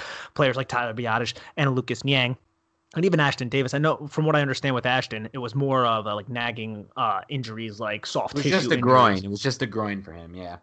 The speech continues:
Speaker 1: Yeah,
Speaker 2: And he
Speaker 1: yeah,
Speaker 2: didn't
Speaker 1: so
Speaker 2: miss
Speaker 1: that
Speaker 2: that many games, by the way. It's not like him and Winfield have different injury profiles to me because Winfield
Speaker 1: Yeah.
Speaker 2: legitimately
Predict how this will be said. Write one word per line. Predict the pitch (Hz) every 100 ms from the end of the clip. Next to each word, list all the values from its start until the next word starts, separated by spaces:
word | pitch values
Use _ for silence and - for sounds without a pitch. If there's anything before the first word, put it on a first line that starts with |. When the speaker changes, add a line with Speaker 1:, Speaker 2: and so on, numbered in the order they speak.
| _
Speaker 1:
Yeah, | - 143
Speaker 2:
And | 107
he | 92
Speaker 1:
yeah, | 147
Speaker 2:
didn't | 202
Speaker 1:
so | 180
Speaker 2:
miss | 135
Speaker 1:
that |
Speaker 2:
that | 143
many | 135 139
games, | 107 117 120 107
by | - 98
the | 90
way. | 87 90 101
It's | 104
not | 143 147
like | 139 120 - _
him | - 208
and | 208
Winfield | 156 165 131 120
have | 120 90
different | 135 127 120
injury | 120 110 104
profiles | 101 143 143 90 78 80
to | -
me | 85
because | 80 107 98
Winfield | 120 185 180 175
Speaker 1:
Yeah. | 117
Speaker 2:
legitimately | 107 135 143 117 104